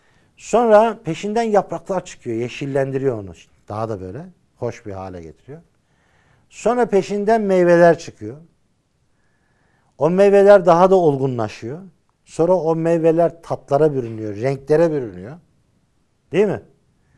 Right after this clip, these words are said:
Ve öyle güzel paket halinde sana takdim ediliyor ki rengine baksan iştahını kabartıyor, tadına baksan tadından yani, e, e, yemesine doyum olmuyor.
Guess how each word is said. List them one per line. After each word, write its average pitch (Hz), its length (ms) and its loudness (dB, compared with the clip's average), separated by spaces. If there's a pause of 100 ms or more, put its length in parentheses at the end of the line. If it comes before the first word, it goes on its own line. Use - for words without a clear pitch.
(600)
Ve 151 140 0
öyle 180 400 0
güzel 175 500 2
paket 175 340 -6
halinde 139 420 -4
sana 151 300 -8
takdim 143 360 -10
ediliyor 175 340 -8
ki 180 280 -14 (500)
rengine 175 480 0
baksan 139 440 0 (340)
iştahını 143 440 -6
kabartıyor, 190 600 -6 (520)
tadına 175 460 -2
baksan 190 540 -4
tadından 160 600 -10 (440)
yani, 127 260 -6
e, 120 200 -12 (1080)
e, 110 80 -20 (560)
yemesine 170 640 -2
doyum 180 240 6
olmuyor. 107 300 -4